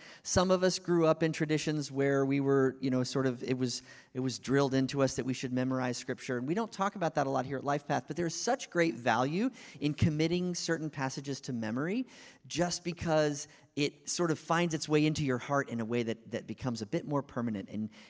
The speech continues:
and you'd be surprised at how God can recall some of those things into your mind. So we want you to pick one or more verses from this Ephesians passage to just memorize it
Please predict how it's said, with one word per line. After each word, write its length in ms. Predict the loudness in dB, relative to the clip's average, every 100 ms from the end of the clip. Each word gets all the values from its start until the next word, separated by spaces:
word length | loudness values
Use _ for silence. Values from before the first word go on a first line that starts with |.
| -6
and 280 | -2 -2 0
you'd 200 | 0 2
be 80 | 0
surprised 760 | 0 4 6 8 6 2 -2
at 140 | -2 -2
how 400 | -2 -2 -2 -4 -4
God 240 | -4 -4
can 180 | -6 -8
recall 680 | -8 -10 -4 0 0 -2 -6 -14
some 180 | -8 -6
of 80 | -4
those 220 | -4 -6
things 300 | -6 -4 -4
into 200 | -6 -6
your 120 | -6
mind. 260 | -6 -6 -4
So 80 | -4
we 120 | 0
want 200 | 2 2
you 60 | 0
to 60 |
pick 320 | -2 -2 -2 -6 -16
one 300 | -2 2 2
or 40 | 2
more 220 | 2 0
verses 480 | 2 0 0 -4 -2
from 180 | -2 -2
this 180 | -2
Ephesians 420 | -2 -2 -2 -4 0
passage 480 | 0 0 -2 -4 -10 -10
to 80 | -6
just 280 | 0 0 -2 -10 -10
memorize 600 | -2 0 2 2 -2 -4
it 120 | -10